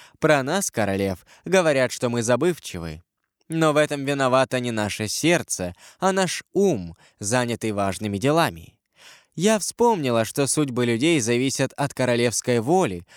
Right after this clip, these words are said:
вот почему и позвала тебя. Пойдём, мальчик, идём со мной». Денансе,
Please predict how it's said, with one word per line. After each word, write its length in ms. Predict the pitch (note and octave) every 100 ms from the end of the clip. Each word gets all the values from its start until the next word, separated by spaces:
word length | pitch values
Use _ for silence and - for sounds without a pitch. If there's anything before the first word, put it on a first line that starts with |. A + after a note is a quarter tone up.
| _
вот 340 | G#2+ B2 E3+ -
почему 360 | D#3 - C#3
и 60 | C#3+
позвала 520 | C#3 B2 B2+ C3 F3
тебя. 420 | - E2 E2+ D#2+ - _ - -
Пойдём, 380 | A#3 A#3 G#3+ F3
мальчик, 580 | C#3 A2+ G2 - - _ _ -
идём 320 | A#3 G#3+ C3+
со 180 | - D#3
мной». 420 | B2+ E2+ F2 _ _ _ _ _ -
Денансе, 800 | G#2 C3+ A#2 G#2+ - F3 F3